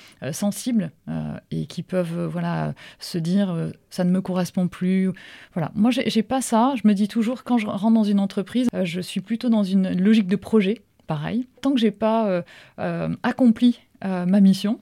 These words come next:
t-, j'ai toujours, euh, ce feu qui dit, euh, « Je, je vais aller jusqu'au bout. » Voilà. Et, et c'est pour ça que, euh, la résilience est importante parce que, euh, il peut y avoir des, des moments, euh, des moments un peu plus complexes, euh, mais il faut savoir les surmonter, rebondir,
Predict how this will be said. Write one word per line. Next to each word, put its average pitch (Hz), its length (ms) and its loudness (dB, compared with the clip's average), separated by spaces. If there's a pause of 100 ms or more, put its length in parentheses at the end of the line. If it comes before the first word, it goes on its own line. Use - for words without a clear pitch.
(200)
t-, - 180 -6
j'ai 185 160 0
toujours, 247 540 0
euh, 170 400 2
ce 196 220 -2
feu 285 300 -2
qui 254 180 2
dit, 262 260 4
euh, « 202 140 4
Je, 185 120 0
je 190 140 4
vais 180 80 4
aller 220 180 6
jusqu'au 247 300 0
bout. » 185 180 0 (140)
Voilà. 175 220 -2 (400)
Et, - 240 2
et - 20 -2
c'est 185 140 -2
pour 165 140 -6
ça 269 120 -2
que, 208 140 -2
euh, 151 400 -2
la 156 140 0
résilience 202 440 0
est 160 60 -2
importante 170 420 -6
parce 220 160 -6
que, 165 260 -6 (440)
euh, 165 120 -4
il 165 80 -4
peut 214 140 -4
y 208 60 0
avoir 190 260 -2
des, 156 240 -6
des 165 140 -4
moments, 185 540 0
euh, 160 120 -6
des 165 140 -4
moments 170 420 -4
un - 180 -6
peu 170 140 -6
plus 175 260 -8
complexes, 190 540 -10 (440)
euh, 160 280 -6
mais 165 120 -2
il 156 40 -6
faut - 100 -8
savoir 165 220 -4
les 165 60 0
surmonter, 160 520 -4
rebondir, 175 920 -2